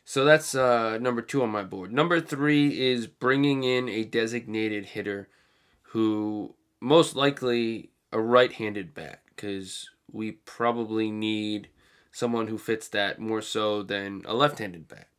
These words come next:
So going for a player in free agency who fits that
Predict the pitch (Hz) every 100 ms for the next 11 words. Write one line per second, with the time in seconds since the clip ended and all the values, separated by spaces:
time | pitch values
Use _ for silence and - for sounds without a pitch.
0 | _ _ - _ _ - _ - 117 110
1 | 107 107 110 139 143 139 127 - 127 127
2 | 120 120 117 113 - - - 110 110 -
3 | 120 120 117 113 110 107 107 104 95 110
4 | 135 135 131 117 123 113 107 120 117 -
5 | 113 107 -